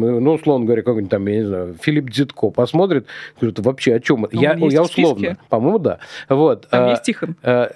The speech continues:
Speaker 1: м-, может быть, Тихон точно есть, да. Может быть, я путаю, не знаю.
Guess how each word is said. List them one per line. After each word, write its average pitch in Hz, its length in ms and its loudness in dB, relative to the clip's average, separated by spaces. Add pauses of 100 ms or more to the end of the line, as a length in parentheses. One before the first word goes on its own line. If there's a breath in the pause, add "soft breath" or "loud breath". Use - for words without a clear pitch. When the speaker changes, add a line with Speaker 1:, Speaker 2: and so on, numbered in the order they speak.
Speaker 1:
м-, 127 500 0
может 139 360 0
быть, 123 240 -6
Тихон 175 260 -2
точно 131 300 -2
есть, 98 120 -4
да. 110 200 2
Может 143 360 0
быть, 147 180 -2
я 139 120 2
путаю, 104 320 -4
не 107 100 0
знаю. 107 220 -4